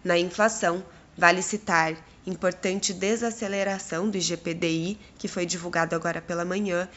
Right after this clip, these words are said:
e veio abaixo da mediana das estimativas. O indicador pode trazer algum alívio para a curva de juros.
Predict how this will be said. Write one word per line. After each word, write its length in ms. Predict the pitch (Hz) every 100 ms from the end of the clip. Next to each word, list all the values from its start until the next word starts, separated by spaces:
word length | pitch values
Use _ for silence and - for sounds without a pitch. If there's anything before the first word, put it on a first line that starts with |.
| - -
e 80 | 190
veio 220 | 190 190
abaixo 640 | 202 190 180 175 208 - 202
da 160 | 190
mediana 500 | 185 185 180 170 170
das 220 | 170 170
estimativas. 1000 | 170 - 180 190 - - 151 147 151 - - - - -
O 60 |
indicador 560 | 180 185 - 185 175 175 -
pode 360 | 196 208 208
trazer 520 | - 269 240 180 165 165 - -
algum 340 | 170 175 190
alívio 440 | 196 180 160 165 165
para 220 | 170 165
a 20 |
curva 300 | 180 160 165
de 140 | 170
juros. 640 | 214 185 151 151 - -